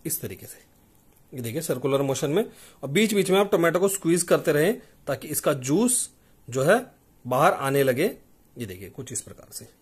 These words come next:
ये थोड़ा सा मेसी नुस्खा है, थोड़ा सा ये फैल जाता है, थोड़ा सा अजीब सा लगता है, लेकिन जब आप अपना फेस धो लेंगे और जब आपको रिजल्ट मिलेगा ना, तो वो, तब आप बिल्कुल ही सेटिस्फाई हो जाएंगे कि ये कैसे काम करता है। तो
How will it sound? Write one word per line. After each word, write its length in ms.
ये 80
थोड़ा 240
सा 120
मेसी 420
नुस्खा 380
है, 200
थोड़ा 220
सा 120
ये 60
फैल 300
जाता 280
है, 180
थोड़ा 260
सा 140
अजीब 240
सा 120
लगता 280
है, 140
लेकिन 200
जब 140
आप 220
अपना 200
फेस 280
धो 140
लेंगे 200
और 100
जब 100
आपको 180
रिजल्ट 300
मिलेगा 320
ना, 160
तो 60
वो, 100
तब 140
आप 120
बिल्कुल 340
ही 200
सेटिस्फाई 540
हो 120
जाएंगे 400
कि 920
ये 80
कैसे 340
काम 220
करता 280
है। 160
तो 140